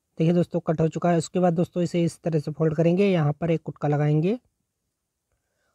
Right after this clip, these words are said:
और नीचे चाक से निशान लगा लेंगे सेंटर पर। और उसके बाद दोस्तों, कपड़ा लेंगे, ये देखिए गले का है, तो यहाँ पर सेंटर पर हमने कुटका लगा लिया है दोस्तों, और इसी के सीध से हम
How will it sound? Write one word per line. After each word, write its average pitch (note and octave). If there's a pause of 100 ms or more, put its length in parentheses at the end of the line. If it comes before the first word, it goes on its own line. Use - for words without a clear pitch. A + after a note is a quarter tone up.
और D#3
नीचे E3
चाक E3+
से -
निशान D#3+
लगा D#3
लेंगे E3
सेंटर D3+
पर। G#3 (1900)
और D#3+
उसके F3
बाद F#3+
दोस्तों, G3 (140)
कपड़ा E3
लेंगे, E3+ (300)
ये D#3
देखिए D#3+
गले D#3
का E3
है, A3 (680)
तो E3
यहाँ D#3
पर E3
सेंटर D#3
पर E3
हमने E3+
कुटका D3+
लगा D#3
लिया D#3
है D#3+
दोस्तों, E3+ (1000)
और C#3+
इसी E3
के F#3+
सीध F3
से F3+
हम F3+